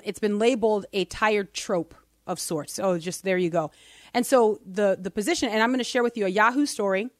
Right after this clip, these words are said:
and then we're gonna refer to the book after the ball. But the title of today's show is, uh, Conversion Therapy, Three Decades of a Powerful Campaign.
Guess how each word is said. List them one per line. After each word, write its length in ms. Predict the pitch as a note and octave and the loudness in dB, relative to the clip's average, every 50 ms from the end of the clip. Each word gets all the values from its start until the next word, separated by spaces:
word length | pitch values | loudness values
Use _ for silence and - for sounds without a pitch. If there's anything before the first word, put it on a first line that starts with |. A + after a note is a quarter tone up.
| _ _ _ _ _ _ _ _ _ _ _ _ _ - - - | _ _ _ _ _ _ _ _ _ _ _ _ _ -20 -12 -4
and 280 | A3 G#3 G3+ G3 G3 G3 | -2 0 2 2 2 0
then 120 | G3+ G3+ | -2 -2
we're 80 | G3+ G3 | -2 -2
gonna 240 | G3+ G3 G3 F#3+ - E3+ E3+ - _ | -2 -2 -2 -4 -6 -10 -16 -16 _
refer 340 | F3+ F#3+ F#3+ - A#3 A3 A3 | -6 -6 -2 0 0 0 0
to 80 | - G#3 | -2 -6
the 80 | G3+ | -6
book 160 | F#3 G3 - | -6 -4 0
after 220 | G3+ G3+ G3+ - G#3 | 0 0 0 -2 -8
the 60 | G3+ | -4
ball. 320 | F3+ F#3 F3+ F3 F3 E3+ - - - - - _ | 0 2 4 4 2 2 -2 -16 -20 -20 -18 _
But 160 | - B3+ B3+ B3+ | 0 0 2 2
the 80 | A#3+ | 0
title 480 | A#3+ - - E4+ A4 A4+ D#4 G#3+ G3 - | -2 2 2 4 4 6 4 4 2 2
of 160 | - G#3 F#3+ | 0 0 0
today's 400 | - - F#3+ F#3 G#3 G#3+ G3+ G3+ | 0 -6 -2 0 2 2 2 2
show 440 | - - - G#3 G3 F#3+ F3+ F3 F3 - | 0 -4 0 2 2 2 2 0 -2 -2
is, 300 | - F#3+ F#3+ F#3 F3 F3 | 0 0 2 2 0 2
uh, 140 | F3+ E3+ D#3 | 0 0 0
Conversion 640 | - - A#3 A3 G#3 G#3+ A3+ A#3+ B3+ A#3+ C#4+ C#4+ - | 0 0 0 0 2 6 6 6 6 6 4 2 4
Therapy, 500 | D4 D4 C#4+ D4 D4 D#4+ D#4 D#4+ D#4+ - _ _ _ _ _ _ _ _ _ _ _ _ | 6 6 6 6 4 4 2 2 0 -2 _ _ _ _ _ _ _ _ _ _ _ _
Three 220 | - B3+ C4+ D4 D4+ | 0 4 6 6 6
Decades 640 | A3 B3+ B3+ B3+ - B3 G#3+ G3+ G3 F#3+ G3 F3 - - - | 8 6 4 4 4 2 4 4 4 2 2 0 -4 -4 -4
of 140 | G3+ F3+ | -2 2
a 100 | F#3+ F#3 | 2 0
Powerful 540 | F3 - - - G#3 G#3+ G#3+ G3+ - A3+ G#3 | 0 -2 0 2 2 4 4 2 0 -4 -6
Campaign. 640 | - - - F#3 F#3 F#3 - - D#3+ - - - | -6 -6 -6 -6 -6 -6 -8 -10 -12 -12 -14 -18